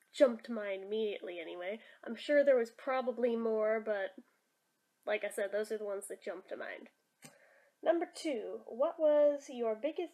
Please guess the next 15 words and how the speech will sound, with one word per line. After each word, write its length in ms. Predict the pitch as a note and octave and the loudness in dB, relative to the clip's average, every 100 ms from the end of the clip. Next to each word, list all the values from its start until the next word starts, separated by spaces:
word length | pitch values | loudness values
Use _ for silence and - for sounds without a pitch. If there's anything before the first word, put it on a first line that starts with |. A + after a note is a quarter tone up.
| A3 | -12
beauty 440 | G#3+ A3+ D#4+ C#4+ A3+ | -10 -4 -4 -4 -8
change 440 | - F#3+ F#3+ F#3 | -8 -10 -10 -12
in 120 | A3 F#3+ | -12 -12
the 80 | |
last 440 | F3+ - A2+ - - | -10 -10 -12 -14 -12
year? 340 | A#2 B2+ G#2 - _ _ _ _ _ _ _ _ _ - _ _ _ _ _ _ - - _ _ _ _ - | -10 -10 -12 -18 _ _ _ _ _ _ _ _ _ -20 _ _ _ _ _ _ -20 -20 _ _ _ _ -6
I 100 | D4 | 0
don't 140 | F#4 G#4 | 6 10
really 220 | G4+ F4+ | 10 12
know 140 | F4 | 10
how 180 | D4 D#4+ | 8 6
to 80 | D4 | 6
answer 460 | B3+ B3+ B3 B3+ | 6 4 2 -2
that 220 | A3 F#3+ F#3 | -4 -4 -4
one, 300 | F3+ F#3+ | -6 -6